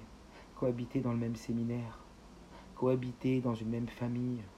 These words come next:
cohabiter à l'intérieur de la maison avec son mari, cohabiter avec ses enfants, cohabiter,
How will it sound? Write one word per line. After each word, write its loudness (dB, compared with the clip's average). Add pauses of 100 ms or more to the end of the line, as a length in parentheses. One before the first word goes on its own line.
(3750)
cohabiter 0
à 2
l'intérieur 0
de 0
la 2
maison 0
avec -2
son -8
mari, -4 (1300)
cohabiter 2
avec 2
ses -2
enfants, -2 (140)
cohabiter, -2